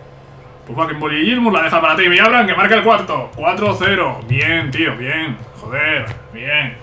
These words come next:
Estamos arrasando con el Lask. Gilmour, que bueno, pues ha tenido aquí sus minutos, ha tenido su partido. Pero es momento de que salga. Por cansancio, más que nada.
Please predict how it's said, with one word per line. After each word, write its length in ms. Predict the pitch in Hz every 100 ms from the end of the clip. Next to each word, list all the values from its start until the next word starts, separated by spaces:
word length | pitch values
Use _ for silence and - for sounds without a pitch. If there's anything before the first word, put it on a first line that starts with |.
| -
Estamos 260 | 127 139
arrasando 800 | 160 - 160 - 202 190 170 127 - - - - - - - - - -
con 140 | 147
el 100 | 165 170
Lask. 320 | 143 - - - - - - - - - - - - - - -
Gilmour, 300 | 123 185 208
que 80 | 170
bueno, 220 | 165 135
pues 120 | 123 147
ha 40 |
tenido 220 | 151 156
aquí 480 | 147 156 151 151 147 139 - - - - -
sus 140 | 135
minutos, 340 | 139 208 240 175
ha 60 |
tenido 220 | 147 147
su 100 | 139
partido. 460 | 160 143 190 226 233 - - - - - - - - - - - - - - - -
Pero 140 | 127
es 60 | 143
momento 280 | 147 156
de 100 | 180
que 60 | 123
salga. 300 | 127 113 71 - - - - - - - - - - -
Por 100 | 135
cansancio, 460 | 131 139 196 143 117 - - - - - -
más 100 | 123
que 60 |
nada. 200 | 131 123